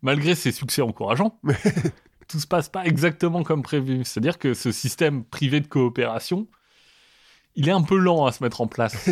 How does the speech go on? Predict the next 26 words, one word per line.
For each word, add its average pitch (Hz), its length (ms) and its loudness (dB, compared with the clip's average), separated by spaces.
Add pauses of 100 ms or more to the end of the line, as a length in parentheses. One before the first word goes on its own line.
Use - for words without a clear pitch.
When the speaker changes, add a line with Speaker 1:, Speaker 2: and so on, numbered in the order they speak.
Speaker 2:
<laughs> 127 120 -2
C'est - 200 -8
ça. 131 280 -6 (260)
Speaker 1:
La 127 200 0
responsabilité, 139 1120 2
tu 135 80 -2
vois, 127 100 4
de 110 140 -2
tous, - 340 -4
la 127 80 0
responsabilisation 139 1040 -2
qui 127 160 -4
vient 127 240 2
avec, 113 340 -2
euh, 107 400 -6
c-, - 400 -14
cette 113 240 -6 (160)
décision 139 480 2
de 156 60 2
vie 143 80 2
en 127 120 0
communauté, 127 680 0 (320)
par 110 100 0
exemple, 135 260 0
va 139 80 0
faire 127 220 -2